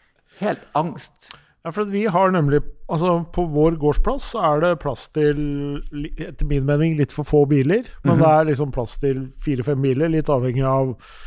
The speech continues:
Speaker 2: om det står en båthenger og <laughs> noe greier der.
Speaker 1: Mm.
Speaker 2: Men det som står veldig sentralt plassert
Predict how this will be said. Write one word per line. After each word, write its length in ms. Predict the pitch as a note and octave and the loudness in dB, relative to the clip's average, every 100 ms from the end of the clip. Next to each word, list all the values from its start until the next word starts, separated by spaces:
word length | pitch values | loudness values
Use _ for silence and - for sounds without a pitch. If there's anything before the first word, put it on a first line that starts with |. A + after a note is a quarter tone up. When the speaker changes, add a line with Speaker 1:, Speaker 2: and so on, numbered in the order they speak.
| - - | -16 -12
Speaker 2:
om 80 | C#3 | -8
det 80 | C3 | -2
står 220 | D#3 C3+ | 0 2
en 120 | C#3 | 2
båthenger 720 | C3+ A#2+ C3 B2 B2+ C3 B2 | 2 0 -4 -4 -2 -2 0
og 360 | C3+ A#2+ C#3 G#2+ | 0 0 -2 -2
<laughs> 0 | |
noe 160 | C3+ B2+ | -4 -2
greier 300 | C3 B2+ C3 | -4 -2 0
der. 260 | F#3 A3+ - - | 0 -2 -8 -4
Speaker 1:
Mm. 260 | C3+ A#2 G2 | 2 2 2
Speaker 2:
Men 200 | D3+ G3 - | -2 -2 -6
det 140 | E3 D#3+ | -2 0
som 120 | G3+ | 0
står 540 | - - - C#3+ E3+ G3 | -2 -2 2 4 4 2
veldig 240 | D#3 C3+ | 0 0
sentralt 760 | - E3+ - C3+ B2+ B2+ C3+ - | -2 -6 -4 -2 -2 -2 -6 -6
plassert 560 | E3+ - D3 C#3+ C#3+ | -6 -4 -4 -4 -6